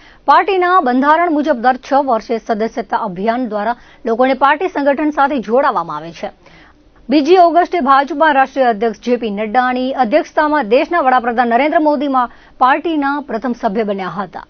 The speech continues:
ત્યારબાદ દેશના મોટાભાગના રાજ્યોમાં ભાજપના સદસ્યતા અભિયાનનો પ્રારંભ થયો છે. ગતરોજ પ્રદેશ ભાજપ અધ્યક્ષ સી આર પાટીલના નેતૃત્વમાં ગુજરાતના સદસ્યતા અભિયાનનો પ્રારંભ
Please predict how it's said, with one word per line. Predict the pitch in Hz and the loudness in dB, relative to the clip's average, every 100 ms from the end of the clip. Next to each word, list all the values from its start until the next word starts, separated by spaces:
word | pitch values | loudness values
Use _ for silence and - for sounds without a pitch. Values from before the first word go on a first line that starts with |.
| _ - - | _ -10 0
ત્યારબાદ | 254 277 302 240 | 0 2 0 0
દેશના | 339 349 349 262 | -2 0 -2 0
મોટાભાગના | 277 302 277 277 277 247 | 2 2 2 2 2 2
રાજ્યોમાં | 254 262 285 269 | 2 0 -2 -2
ભાજપના | 240 226 214 226 226 | -2 -2 -6 -6 -6
સદસ્યતા | 233 214 214 226 202 220 | -6 -6 -6 -6 -4 -4
અભિયાનનો | 196 214 214 220 214 | -4 -6 -4 -6 -4
પ્રારંભ | 208 208 208 202 | -4 -4 -8 -8
થયો | 196 180 175 - | -10 -10 -14 -14
છે. | - - - - _ 226 | -14 -14 -20 -20 _ 0
ગતરોજ | 269 330 339 - - | 0 2 0 -2 -4
પ્રદેશ | 247 240 247 226 | -2 -2 -2 -2
ભાજપ | 226 220 202 | -2 -2 -6
અધ્યક્ષ | 190 214 208 | -6 -6 -6
સી | 214 | -6
આર | 202 196 | -4 0
પાટીલના | 202 220 285 285 294 269 | 0 0 -4 -2 -2 0
નેતૃત્વમાં | 247 247 339 277 247 240 240 | -2 -2 -4 -2 2 2 2
ગુજરાતના | 226 220 220 214 208 214 | -2 -2 -4 -4 -8 -10
સદસ્યતા | 208 214 240 254 233 226 | -8 -8 -6 -6 -4 -4
અભિયાનનો | 190 214 214 220 208 | -4 -6 -6 -6 -8
પ્રારંભ | 190 190 190 | -10 -10 -12